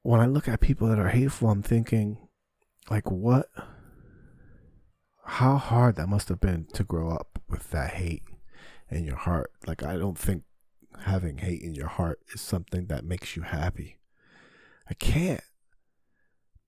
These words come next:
I mean, I guess there's sociopaths out there and stuff, but for the most part, general speaking,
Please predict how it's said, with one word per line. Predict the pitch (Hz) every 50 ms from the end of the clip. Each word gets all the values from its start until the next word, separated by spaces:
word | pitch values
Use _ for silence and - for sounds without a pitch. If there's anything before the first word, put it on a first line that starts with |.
| _ - - -
I | 117
mean, | 117 120 113
I | 104 104
guess | 104 - 131 113
there's | - - 107 85 -
sociopaths | - - 104 117 131 - - - 87 73 - - 101 98 69 - 78 - -
out | 156 71 - -
there | - 87 80
and | 80 78 78 76 -
stuff, | - - - 73 76 - -
but | - 67 -
for | - - 98
the | 90 92 73
most | 69 85 107 127 160 - - -
part, | - - 98 73 - - -
general | - 117 117 123 127 110 87 78 67
speaking, | - - - - - 113 117 101 - - 65 - -